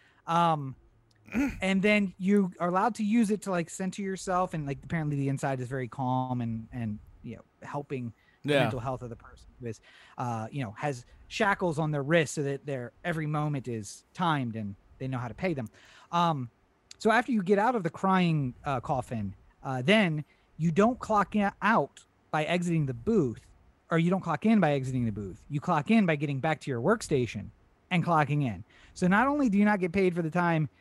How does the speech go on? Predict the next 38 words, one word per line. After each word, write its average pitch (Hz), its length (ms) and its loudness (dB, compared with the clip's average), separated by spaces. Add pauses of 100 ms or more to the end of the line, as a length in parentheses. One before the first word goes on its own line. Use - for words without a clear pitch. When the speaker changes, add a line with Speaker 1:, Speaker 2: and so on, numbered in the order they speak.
Speaker 1:
that 151 80 0
you're 160 100 4
taking 156 300 0
a 131 40 -2
break, 156 500 2 (500)
trying 160 260 4
to, 147 180 0 (100)
you 160 140 0
know, 143 100 2
not 147 340 2 (320)
murder 190 480 8
everyone 160 480 2
at 147 160 0
the 143 140 0
Amazon 139 380 2
warehouse, 156 540 2
Speaker 2:
Right. 147 200 6
Speaker 1:
but 165 120 4
then 170 320 4 (640)
you 175 120 4
don't 180 200 4 (100)
get 156 160 -2
paid 160 240 0
for 156 60 -2
the 147 100 0
time 151 220 2
it 143 40 -2
takes 160 200 0
you 160 60 0
to 147 60 4
walk 147 260 2
across 143 300 -4
the 156 60 -6
warehouse 127 480 -4 (100)
back 139 260 -2
to 135 100 -4
the, 107 260 -4
uh, 95 160 -12